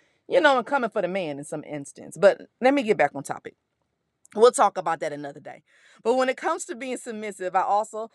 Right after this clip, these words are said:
had some challenges with this topic for myself personally in the beginning of my marriage. I thought submitting meant I didn't have a voice, and I was just supposed to do whatever my husband said. So while I knew the verses,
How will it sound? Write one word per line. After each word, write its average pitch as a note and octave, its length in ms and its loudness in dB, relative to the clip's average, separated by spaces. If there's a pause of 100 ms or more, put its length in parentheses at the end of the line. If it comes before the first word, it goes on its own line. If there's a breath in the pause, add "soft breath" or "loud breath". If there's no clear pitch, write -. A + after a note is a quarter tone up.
(140 soft breath)
had F#3+ 200 -4
some F3 180 -16
challenges F3 520 -10
with E3 260 -14
this A3+ 220 -10
topic E3 460 -10
for D#3+ 120 -6
myself D3+ 760 -12
personally D#3 640 -12
in D3 60 -12
the C#3+ 100 -12
beginning D3 360 -10
of C3+ 80 -14
my G#3 160 -2
marriage. C#3 540 -14 (320 soft breath)
I F#3+ 120 4
thought - 300 -2
submitting F3+ 580 -8
meant F3 240 -10
I E3 100 -6
didn't D#3+ 280 -12
have D#3 260 -12
a C#3+ 60 -16
voice, - 580 -16 (300 soft breath)
and E3+ 120 0
I F3 100 8
was D#3+ 200 -2
just F3+ 180 -2
supposed E3+ 380 -8
to D#3+ 80 -8
do E3+ 160 -6
whatever D#3 320 -4
my D3 160 -6
husband D3 380 -10
said. D3+ 500 -12 (240)
So - 160 2
while G3+ 240 8
I B3+ 100 0
knew C4 240 -6
the F#3 100 -8
verses, D#3 640 -10